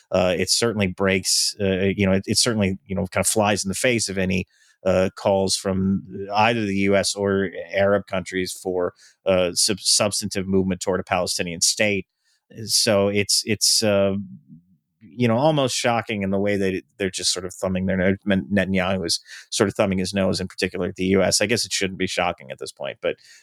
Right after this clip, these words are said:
uh, it was stark in, in the, the, the divergence between what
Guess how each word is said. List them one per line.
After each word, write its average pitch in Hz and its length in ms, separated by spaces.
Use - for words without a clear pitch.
uh, 92 200
it 98 80
was 95 180
stark - 580
in, 104 260
in 95 240
the, 92 360
the, 98 220
the 95 120
divergence 95 800
between 92 560
what 95 280